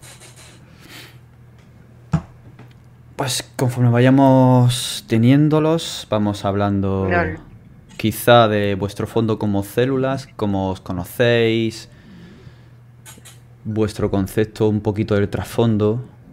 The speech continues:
Speaker 1: No tiene que ser demasiado profundo, si no queréis, para el one shot. Pero así vamos dando un poquito de,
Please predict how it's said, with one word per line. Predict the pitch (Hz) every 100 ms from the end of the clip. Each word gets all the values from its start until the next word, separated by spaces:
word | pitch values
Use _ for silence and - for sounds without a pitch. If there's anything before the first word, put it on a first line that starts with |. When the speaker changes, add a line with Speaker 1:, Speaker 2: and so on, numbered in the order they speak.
| -
Speaker 1:
No | 101 131 131
tiene | - 98 98
que |
ser | - 98 95 92
demasiado | 87 87 - 92
profundo, | 87 90 - 104 117 160 -
si | - 90
no | 90
queréis, | 85 90 123
para | - 85
el |
one | 85 87
shot. | - 123 - - - - - - - - - - - - - - - - -
Pero | 104 95
así | - 107
vamos | 98 95 92
dando | 92 92
un | 90
poquito | 87 95 85 87
de, | 90 87 87